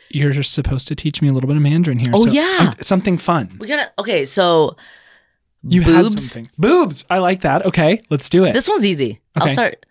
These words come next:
Speaker 1: I need
Speaker 2: Nana.
Speaker 1: Nana.
Speaker 2: So, oh, actually, I just realized that's Shanghainese. I
Speaker 1: Okay.
Speaker 2: forgot. I get it
Speaker 1: Wait.
Speaker 2: mixed up sometimes. So I, I was born in Shanghai, so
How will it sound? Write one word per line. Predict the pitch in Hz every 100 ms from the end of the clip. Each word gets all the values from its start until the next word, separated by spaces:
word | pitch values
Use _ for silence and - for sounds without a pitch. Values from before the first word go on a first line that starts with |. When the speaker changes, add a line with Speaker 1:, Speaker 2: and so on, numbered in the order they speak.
| _ _ _ -
Speaker 1:
I |
need | 156
Speaker 2:
Nana. | 131 131 151 185 _ _ _ _ _ _
Speaker 1:
Nana. | 127 123 117 135 160 185 _ _ _ -
Speaker 2:
So, | - 196 -
oh, | 254 294
actually, | 233 294
I | 247
just | 262
realized | 302 370 226
that's | 226 -
Shanghainese. | 202 190 165 143 170 127 - - _ -
I | 190
Speaker 1:
Okay. |
Speaker 2:
forgot. | 202 196 208 -
I | 208
get | 185 -
it | 247
Speaker 1:
Wait. |
Speaker 2:
mixed | 214 -
up | 185
sometimes. | 190 160 131
So | -
I, | 175 180 -
I | 175 175
was | 175 139
born | 170 196
in | 202
Shanghai, | - 139 135 131
so | - 131 120